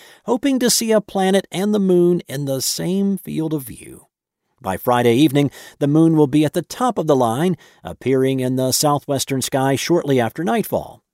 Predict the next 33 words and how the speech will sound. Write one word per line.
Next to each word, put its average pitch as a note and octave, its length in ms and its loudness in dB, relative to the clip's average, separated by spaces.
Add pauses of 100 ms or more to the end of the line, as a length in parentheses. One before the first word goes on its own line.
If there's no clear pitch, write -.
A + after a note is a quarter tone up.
This G3+ 360 2
celestial A3+ 720 0
alignment E3+ 720 0
will D#3 140 -4
be D3 200 0
visible E3 460 2
around C#3 260 4
the D3 60 0
world, F#3 440 -2 (340)
and C#3+ 220 -2
even G3 380 2
from E3 260 0
cities F3 540 0
where D3+ 200 0
light C3 340 0
pollution B2+ 460 -2
washes A#2 400 2
out B2+ 220 -2
dimmer F#3+ 260 -2
stars. - 560 -6 (240)
The A#2+ 140 -12
only C4 260 0
thing G#3+ 260 0
that E3 120 2
is D3 140 0
needed D3 240 0
to B2+ 120 2
enjoy C#3+ 320 2
the B2+ 100 0
show D3 380 0
is - 140 -6
cloud-free F#3 720 -6
weather, F3+ 360 2